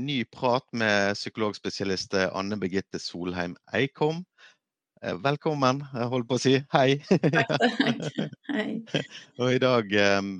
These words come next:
Speaker 1: så skal vi prate om hamsterhjulet, og det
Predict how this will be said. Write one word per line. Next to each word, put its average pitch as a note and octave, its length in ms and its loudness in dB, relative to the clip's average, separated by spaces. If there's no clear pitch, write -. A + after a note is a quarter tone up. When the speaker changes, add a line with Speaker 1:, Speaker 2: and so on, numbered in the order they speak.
Speaker 1:
så - 240 -14
skal - 220 -12
vi - 20 -10
prate A#2+ 400 -4
om B2 140 -4
hamsterhjulet, F2 1200 -4
og A2+ 220 -2
det A#2+ 100 6